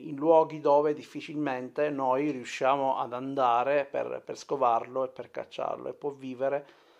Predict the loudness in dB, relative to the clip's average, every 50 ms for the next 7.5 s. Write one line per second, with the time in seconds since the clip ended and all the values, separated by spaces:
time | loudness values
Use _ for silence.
0 | _ _ _ _ -6 -4 -2 -2 -2 -2 -2 0 2 2 2 0 -4 -4 0 0
1 | 2 2 0 -2 -4 -4 -6 -8 -8 -10 -14 -16 -14 -14 -12 -10 -8 -8 -8 -10
2 | _ _ _ _ _ _ _ _ _ _ _ _ _ _ _ _ _ _ _ _
3 | _ _ _ _ _ _ _ _ _ _ _ _ -20 -20 -20 -20 -20 -20 -20 -20
4 | -20 -20 -20 -18 -8 -4 -2 0 2 2 2 4 4 4 2 4 4 2 2 4
5 | 4 6 6 6 6 6 6 8 8 6 6 4 4 4 2 2 0 0 -2 -2
6 | -2 0 2 2 2 2 2 2 2 2 0 -2 -2 0 0 0 0 0 -2 -4
7 | -4 -6 -4 -2 -2 0 0 -2 -6